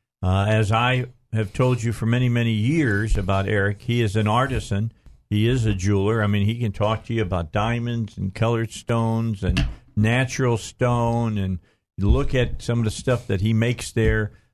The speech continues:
uh, that he just pulls out of his, the recesses of his mind, and it's really incredible what he does. And, uh, but the, the big thing that he is, he's an artisan.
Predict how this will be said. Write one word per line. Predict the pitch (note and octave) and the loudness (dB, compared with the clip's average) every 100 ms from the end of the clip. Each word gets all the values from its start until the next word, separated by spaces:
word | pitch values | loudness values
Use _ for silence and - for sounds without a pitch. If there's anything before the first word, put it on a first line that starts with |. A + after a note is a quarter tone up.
| _ - | _ -4
uh, | F#2 F#2 G2 G2+ - _ _ - | 0 0 0 -4 -12 _ _ -4
that | G#2 G2+ | -2 0
he | G2+ | 0
just | G2 G#2 - | 0 -4 -2
pulls | B2+ B2 G#2 | 0 0 0
out | A2 A2+ | 0 0
of | G#2+ | -2
his, | F#2+ F#2+ F#2 | -2 -4 -4
the | G#2 | -4
recesses | F#2+ A#2+ - A2+ - G#2+ G#2 | 0 -2 0 -2 0 -2 -2
of | F2+ | -2
his | F#2+ | -2
mind, | F#2+ A#2+ B2 A#2+ | 0 0 0 2
and | G2+ | 0
it's | F2+ - | 0 -2
really | A#2 G#2+ F#2+ | -2 0 0
incredible | F2 B2+ B2+ G2+ G2 | -2 0 0 0 0
what | F#2+ G2+ | 0 0
he | G2 | 2
does. | B2 A#2+ G#2 - _ _ _ _ - | 2 2 0 -6 _ _ _ _ -4
And, | A#2 A#2+ A#2+ A#2+ | 0 0 0 0
uh, | A#2+ | 0
but | A2+ A#2 | 0 -2
the, | - A#2 | -2 -2
the | - A2+ - _ _ _ | -2 -4 -6 _ _ _
big | G3 G3 | -4 -4
thing | - C3 B2 | -4 0 0
that | G#2 G2+ | 0 0
he | G2+ | 2
is, | G#2 G2 | 0 0
he's | A#2 A2 | 0 0
an | B2 | 2
artisan. | C#3+ F3 B2 G2 - | 0 -2 -4 -8 -14